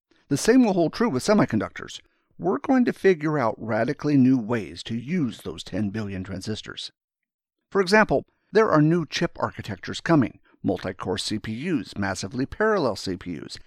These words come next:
and special purpose silicon for A I, machine learning, and G P Us like NVIDIA. New ways to package the chips and to interconnect memory, and even new types of memory. And other designs are pushing for extreme low power usage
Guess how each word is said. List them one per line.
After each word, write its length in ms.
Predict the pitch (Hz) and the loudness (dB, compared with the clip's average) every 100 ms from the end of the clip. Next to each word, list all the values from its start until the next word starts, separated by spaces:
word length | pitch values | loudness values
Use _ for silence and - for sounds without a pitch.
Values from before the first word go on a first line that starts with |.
| _ _ | _ _
and 260 | 127 175 233 | -2 0 0
special 400 | - - 208 202 | -2 -6 -4 -4
purpose 320 | - 202 185 | -4 -4 -4
silicon 500 | - 226 208 147 151 | -2 -2 0 0 0
for 220 | - 117 - | 0 -4 -2
A 180 | 107 104 | -6 -4
I, 240 | 101 107 | -4 -2
machine 400 | 135 107 110 110 | -2 -2 -2 -2
learning, 320 | 101 98 151 - _ _ | -2 0 0 -2 _ _
and 280 | - 151 202 | -4 0 0
G 220 | 139 180 | -2 -6
P 160 | 180 165 | -6 -6
Us 460 | 165 226 113 - - | -4 -2 -4 -8 -2
like 300 | 127 127 - | 0 0 0
NVIDIA. 500 | 123 110 139 - - - _ _ _ _ _ _ _ _ _ - | 0 2 0 -2 -10 -18 _ _ _ _ _ _ _ _ _ 0
New 200 | 165 233 | 2 4
ways 260 | 208 208 | 2 2
to 80 | - | -2
package 420 | - 151 156 131 | -4 -4 -2 -6
the 120 | - 147 | -4 -4
chips 340 | 233 277 - - | -2 -2 -8 -4
and 280 | 131 175 208 | 0 0 -2
to 180 | 220 208 | -6 -6
interconnect 800 | - 131 - 147 170 120 95 - | -4 -4 -4 -6 -4 -4 -6 -4
memory, 440 | 139 156 120 98 - | 0 2 2 -2 -6
and 160 | 147 156 | 0 0
even 360 | - 233 262 277 | 0 -4 2 4
new 160 | 247 240 | 4 2
types 400 | - 262 269 - | -2 -6 -4 -6
of 140 | 123 | -2
memory. 460 | 110 90 67 - _ _ _ _ _ _ _ _ | -2 -2 -10 -18 _ _ _ _ _ _ _ _
And 220 | - 120 - | -2 -2 -2
other 260 | - 214 233 | 0 2 0
designs 500 | 160 120 95 92 104 | -2 -4 -4 -8 -8
are 100 | 110 | -10
pushing 440 | - 165 - 151 | -4 -4 0 -2
for 140 | 147 127 | 0 -4
extreme 520 | - - 151 151 127 | -6 -10 2 6 6
low 140 | 113 | 4
power 340 | 101 - 202 180 | 0 0 2 2
usage 440 | 101 92 104 - | -2 -6 -8 -10